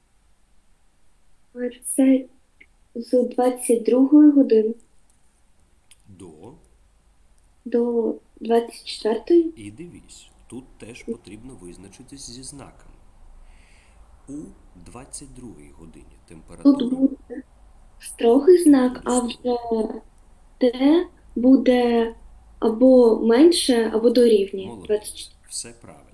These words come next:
Speaker 2: Тому що якщо час дорівнює двадцять дві години, температура буде нульова, а вона потрібна мені менше за нуль. Тому двадцять два в мене зі строгим знаком.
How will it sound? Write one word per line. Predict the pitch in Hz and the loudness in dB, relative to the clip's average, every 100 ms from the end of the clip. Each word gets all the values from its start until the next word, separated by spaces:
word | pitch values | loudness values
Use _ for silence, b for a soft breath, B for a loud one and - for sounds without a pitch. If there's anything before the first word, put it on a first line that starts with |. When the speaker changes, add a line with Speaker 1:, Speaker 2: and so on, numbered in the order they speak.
| _ _ | _ _
Speaker 2:
Тому | 104 110 123 | -20 -20 -20
що | - - 95 | -20 -20 -20
якщо | 92 95 - | -20 -20 -20
час | - - 104 82 | -20 -20 -20 -20
дорівнює | 78 85 92 78 71 71 | -20 -20 -20 -20 -20 -20
двадцять | 85 90 - 76 | -20 -20 -20 -20
дві | 71 85 | -20 -20
години, | 165 71 101 151 151 | -20 _ -20 -20 -20
температура | - 82 82 80 - 120 117 | -20 -20 -20 -20 -20 -20 -20
буде | 92 101 92 | -20 -20 -20
нульова, | 82 90 117 104 104 85 82 73 _ _ _ | -20 -20 -20 -20 -20 -20 -20 -20 _ _ _
а | 82 | -20
вона | 76 87 | -20 -20
потрібна | 113 98 - 90 90 87 | -20 -20 -20 -20 -20 -20
мені | 87 85 | -20 -20
менше | 76 110 120 92 | -20 -20 -20 -20
за | 80 | -20
нуль. | 76 67 _ _ - | -20 -20 _ _ -20
Тому | 87 85 90 | -20 -20 -20
двадцять | 85 85 78 - 69 | -20 -20 -20 -20 -20
два | 78 127 | -20 -20
в | 120 87 | -20 -20
мене | 90 80 | -20 -20
зі | 78 | -20
строгим | 82 - 92 - 82 78 | -20 -20 -20 -20 -20 -20
знаком. | 78 67 - | -20 -20 -20